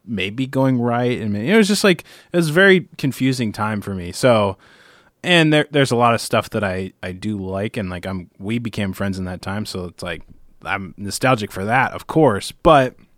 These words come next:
so there, there's, there's just too many confusing, like, memories there for me.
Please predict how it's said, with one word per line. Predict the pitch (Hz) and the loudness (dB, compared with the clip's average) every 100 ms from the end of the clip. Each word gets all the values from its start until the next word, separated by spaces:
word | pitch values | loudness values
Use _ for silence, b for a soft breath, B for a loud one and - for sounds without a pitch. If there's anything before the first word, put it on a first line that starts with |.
| _ _ - - _ _ _ _ _ | _ _ -20 -20 _ _ _ _ _
so | - 147 - | 0 0 2
there, | 147 165 | 2 2
there's, | 160 160 135 - - | 4 4 4 -2 -2
there's | 156 143 | 0 2
just | 151 - - | 0 -4 -8
too | - 214 | 0 2
many | 202 180 151 135 b b b - | 4 4 4 2 b b b -6
confusing, | 113 - - 147 131 120 110 98 - _ - | -6 -4 0 0 2 -2 -2 -8 -14 _ -8
like, | 104 92 | -6 -6
memories | 98 92 98 120 147 160 143 | -10 -10 -6 -2 0 0 0
there | 160 165 165 | 0 2 2
for | - 156 | 0 -2
me. | 156 151 156 | 0 0 0